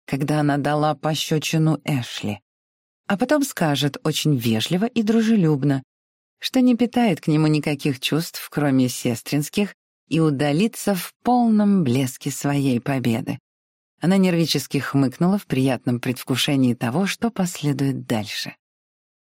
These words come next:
«Перестаньте хихикать», — сказал Ред, взял её руку, повернул ладонью вверх и поцеловал.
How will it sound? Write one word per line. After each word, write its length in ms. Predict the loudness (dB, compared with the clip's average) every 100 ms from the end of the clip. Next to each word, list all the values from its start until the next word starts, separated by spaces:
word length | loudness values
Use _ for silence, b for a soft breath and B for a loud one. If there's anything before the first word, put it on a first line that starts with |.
| _ -2
«Перестаньте 500 | -2 2 2 2 0
хихикать», — 760 | -2 -6 -6 -8 -10 -14 -20 _
сказал 420 | -10 -6 -2 -2
Ред, 260 | -2 -4 -6 _ _ _
взял 280 | -2 0 2
её 180 | 2 2
руку, 240 | 0 -2
повернул 420 | -2 -2 0 0
ладонью 420 | 0 0 0 0
вверх 340 | 0 0 -2 -6
и 160 | -6
поцеловал. 580 | -4 -4 -4 -4 -4 -8